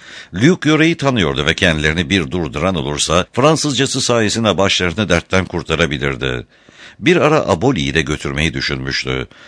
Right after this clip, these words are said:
Ama bir Fransız devriyesiyle karşılaşırlarsa Aboli'nin kara yüzünü yutturmaları kolay olmazdı. Pruva'dan istenilen sığlığı buldukları yanıtı gelince Luke, "Hazırım." diye mırıldandı ve dümeni yardımcısına bıraktı.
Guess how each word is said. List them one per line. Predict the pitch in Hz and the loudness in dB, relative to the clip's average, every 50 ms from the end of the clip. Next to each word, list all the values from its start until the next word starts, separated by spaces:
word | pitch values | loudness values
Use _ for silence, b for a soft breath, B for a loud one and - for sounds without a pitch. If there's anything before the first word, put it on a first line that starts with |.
| B B | B B
Ama | - - 87 82 - | -4 -2 0 0 2
bir | 85 78 69 | 0 -2 0
Fransız | - 82 90 98 98 - 85 85 73 67 | 0 0 2 2 2 0 -2 -4 -2 0
devriyesiyle | 80 80 71 73 78 78 78 76 - 104 101 85 80 | 0 0 2 0 0 0 0 0 0 0 0 0 0
karşılaşırlarsa | - 85 80 76 76 80 78 78 78 - 110 104 85 76 76 76 73 85 78 | 0 -2 -2 -2 -2 -2 -2 -2 0 0 0 0 0 0 0 0 0 0 0
Aboli'nin | 76 85 90 98 98 98 98 101 | -2 0 0 0 0 0 -2 -2
kara | - - - 98 120 | 0 0 0 2 2
yüzünü | 127 101 87 73 78 85 82 | 0 0 -2 -2 -2 -2 -2
yutturmaları | 85 80 82 - _ - 95 85 85 85 85 87 95 101 | -2 -2 -2 -4 _ -4 -4 -2 -2 -2 0 0 -2 -4
kolay | - 85 85 80 80 82 | -2 -2 0 2 2 0
olmazdı. | 78 76 73 69 69 71 71 69 62 - 64 65 65 64 - - _ _ B B B B B B B B B B B B B _ | 0 -2 -4 -4 -4 -4 -4 -4 -4 -6 -6 -6 -6 -6 -8 -12 _ _ B B B B B B B B B B B B B _
Pruva'dan | 143 170 214 185 160 147 135 151 139 | 0 2 2 4 4 4 4 4 2
istenilen | 127 - - - 117 120 110 90 104 117 123 | 2 0 0 -2 0 0 0 2 2 2 0
sığlığı | 110 - - 76 71 71 67 76 80 76 67 | 0 -4 -4 -4 -4 -4 -2 -2 -2 -2 -2
buldukları | 85 85 80 69 87 82 - 87 90 95 113 | -4 -4 -4 -4 -6 -4 -2 -4 -2 -2 0
yanıtı | 92 76 73 76 71 78 | -2 -2 -4 -4 -4 -4
gelince | 69 69 78 71 80 71 76 80 76 71 | -4 -2 -2 -4 -2 0 0 0 0 2
Luke, | 87 104 107 - - | 0 0 -2 0 0
"Hazırım." | 95 104 104 151 156 117 92 92 | 2 4 4 4 2 2 2 2
diye | 92 92 87 | 2 2 2
mırıldandı | 78 78 76 76 73 67 69 71 69 67 65 71 69 62 B B B B B | 2 0 -2 -2 -2 -2 -2 -2 -2 -2 -2 -2 -4 -4 B B B B B
ve | 82 107 107 | 2 2 2
dümeni | 107 123 123 131 135 139 | 2 0 0 2 2 2
yardımcısına | 127 110 104 101 87 101 95 90 90 82 85 87 85 82 | 2 2 2 2 0 -2 -2 0 -2 -2 0 0 0 0
bıraktı. | 69 71 67 67 67 - - 67 64 62 62 - | 0 0 -2 -2 -2 -4 -6 -4 -4 -4 -6 -8